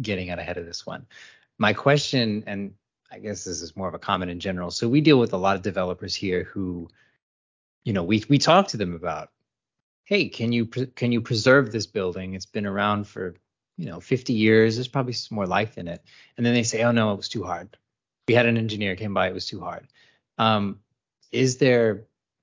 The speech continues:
something in the plan for that sort of situ-, scenario situation? 'Cause a lot of the developers just kind of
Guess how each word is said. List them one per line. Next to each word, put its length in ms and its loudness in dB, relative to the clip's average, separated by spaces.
something 340 -2
in 80 0
the 60 -2
plan 460 -2
for 140 -10
that 260 0
sort 260 -4
of 180 -4
situ-, 460 -8
scenario 640 0
situation? 760 -6
'Cause 160 -8
a 80 -6
lot 140 6
of 80 -2
the 60 -10
developers 580 -2
just 160 -12
kind 220 -4
of 120 -8